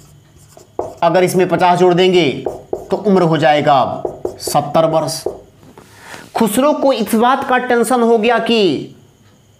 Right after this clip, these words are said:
हो सकता है कि मैं इतने दिन तक पकूँ ही नहीं, इसके पहले ही कहीं टपक जाऊं, या अगर मैं बच भी गया तो सत्तर साल की उम्र में मैं राजा बनकर क्या करूंगा, क्या कर पाऊंगा।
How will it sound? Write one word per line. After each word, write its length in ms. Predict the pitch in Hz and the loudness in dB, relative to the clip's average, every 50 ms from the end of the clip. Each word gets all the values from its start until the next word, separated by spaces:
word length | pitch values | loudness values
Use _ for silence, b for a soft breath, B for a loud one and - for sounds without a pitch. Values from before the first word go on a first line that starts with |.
| _ _ _ _ - | _ _ _ _ -4
हो 140 | - 185 180 | -2 -2 0
सकता 360 | 180 196 185 185 - - 190 | 0 0 -2 -2 -2 -4 -2
है 140 | 185 185 180 | 0 0 0
कि 120 | 180 190 185 | 2 2 2
मैं 380 | 185 180 170 156 135 147 147 - - | 2 2 2 0 0 -2 -6 -4 -2
इतने 300 | 190 185 196 196 196 190 | 0 2 2 4 4 4
दिन 200 | 156 185 185 185 - | 6 4 4 2 2
तक 240 | - 170 160 - - | 0 -4 -4 -2 -2
पकूँ 280 | 160 147 151 170 165 165 | -2 -2 0 0 2 4
ही 120 | 180 175 | 4 2
नहीं, 220 | 175 160 165 190 - - - - - _ _ _ - 185 | 2 2 -2 -4 -8 -10 -18 -20 -20 _ _ _ -2 -2
इसके 260 | 170 - - 190 175 | -2 0 0 -2 -2
पहले 360 | - - 180 165 165 175 170 170 | 0 0 0 2 2 2 4 2
ही 100 | 185 185 | 2 2
कहीं 200 | 185 175 175 180 | 4 2 2 2
टपक 280 | 180 180 175 175 165 170 | 0 0 -2 0 -2 0
जाऊं, 240 | 165 175 175 175 - - - - _ B B B B B B B | 0 0 -2 -2 -6 -10 -16 -20 _ B B B B B B B
या 120 | 160 202 214 | 0 2 2
अगर 260 | 208 214 233 247 233 | 2 2 2 2 2
मैं 220 | 233 240 233 170 | 2 2 0 2
बच 200 | 170 202 202 202 | 0 0 0 0
भी 180 | 214 208 269 285 | 2 2 2 2
गया 220 | - 277 269 262 - 104 - - B B B B B B | 4 4 2 2 2 0 -4 -10 B B B B B B
तो 80 | 277 269 | -2 -2
सत्तर 460 | 277 - 277 277 277 - - 330 330 320 | 0 0 -2 -2 -2 0 0 0 0 2
साल 260 | - 294 277 285 285 277 | 0 0 0 0 0 0
की 140 | - 277 277 | -2 -2 0
उम्र 260 | 247 247 254 269 269 | 2 2 2 2 2
में 120 | 262 269 | 2 2
मैं 180 | 262 247 254 247 | 4 4 4 4
राजा 300 | 240 226 226 226 285 285 | 4 2 2 2 2 2
बनकर 340 | 233 269 254 226 247 214 185 | 2 2 2 2 2 0 0
क्या 180 | - 180 151 135 | 2 0 0 2
करूंगा, 440 | 143 135 127 123 120 110 117 127 - - - _ _ _ _ - _ _ _ _ _ _ _ _ - | 0 0 0 0 -2 -4 -4 -8 -8 -14 -20 _ _ _ _ -20 _ _ _ _ _ _ _ _ -4
क्या 160 | - 302 311 294 | 0 0 0 2
कर 180 | 302 226 190 180 | 2 0 0 2
पाऊंगा। 480 | 175 156 147 151 143 123 107 - - | 2 0 2 2 0 0 -2 -4 -4